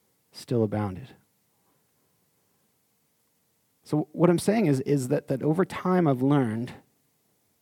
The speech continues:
as the disciples did in this passage, that, that we are simply meant to be faithful vessels through which God can do his good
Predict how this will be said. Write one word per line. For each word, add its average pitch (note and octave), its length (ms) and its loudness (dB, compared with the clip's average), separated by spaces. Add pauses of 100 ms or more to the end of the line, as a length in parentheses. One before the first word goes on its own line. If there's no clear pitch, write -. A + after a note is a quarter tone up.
(380)
as B2+ 120 -2
the B2+ 60 -6
disciples D3+ 580 0
did C#3+ 200 4
in B2+ 80 2
this A#2+ 140 -4
passage, C3+ 760 -10 (560)
that, - 160 -8
that C3+ 120 -2
we D#3 160 2
are C3 100 2
simply D3+ 400 -2
meant C3+ 240 2
to C#3+ 100 -4
be A2+ 140 -2
faithful B2+ 720 -2 (260)
vessels A#2+ 680 -2
through A#2 200 -2
which A2+ 260 -4
God B2 420 2 (180)
can A#2 200 -4
do A#2 300 -2
his A#2 240 -6
good A2 440 -2